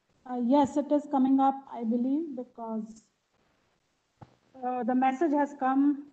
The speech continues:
starting to share the content. So we'll wait for another. Yes, now it is visible. Please go ahead.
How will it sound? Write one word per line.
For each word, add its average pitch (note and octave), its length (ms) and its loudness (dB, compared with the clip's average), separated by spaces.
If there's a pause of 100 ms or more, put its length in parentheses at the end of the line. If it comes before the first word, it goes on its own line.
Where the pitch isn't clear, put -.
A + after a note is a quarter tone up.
(120)
starting B3 520 -4
to C4 100 -4
share B3 240 -6
the B3 120 -6
content. A#3+ 680 -4 (580)
So A#3+ 120 -12
we'll A#3+ 260 -4
wait C4 320 -2 (100)
for B3 140 -6
another. A3+ 440 -6
Yes, B3+ 360 0
now C4+ 220 4
it C#4 100 -6
is B3 80 -6
visible. G3+ 420 -8 (380)
Please C4+ 200 -4
go A#3+ 140 -2
ahead. B3 300 -4